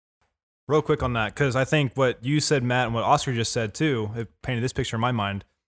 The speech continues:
um, about, Matt, you're talking about doing one thing versus doing a thousand things, and Oscar's talking about giving weight to certain things. So the image that came to my mind was this scale, and,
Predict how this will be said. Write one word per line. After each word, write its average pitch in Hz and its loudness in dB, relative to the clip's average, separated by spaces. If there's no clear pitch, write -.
um, 104 -4
about, 120 0
Matt, 151 4
you're 156 4
talking 151 4
about 131 4
doing 127 0
one 147 6
thing 123 0
versus 113 -4
doing 113 -2
a 101 -4
thousand 135 2
things, 104 -4
and 101 -4
Oscar's 123 0
talking 117 -4
about 101 -2
giving 107 -4
weight 151 4
to 120 -6
certain 104 -6
things. 85 -8
So 127 4
the 143 -2
image 143 4
that 139 2
came 147 0
to 123 -4
my 139 4
mind 131 2
was 107 -4
this - -6
scale, 127 4
and, 117 0